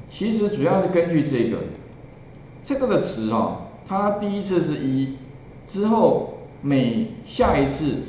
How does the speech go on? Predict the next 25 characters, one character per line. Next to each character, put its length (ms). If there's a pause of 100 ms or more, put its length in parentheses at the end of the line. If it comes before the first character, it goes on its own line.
(220)
就 140
让 140
它 120
加 360
十， 500 (380)
有 60
没 100
有？ 120 (720)
一， 440
然 120
后 80
加 260
十 260
变 160
十 200
一 140
嘛， 220
加 220
十 280
变 180
二， 420
再 220
二 160
十 180
一， 220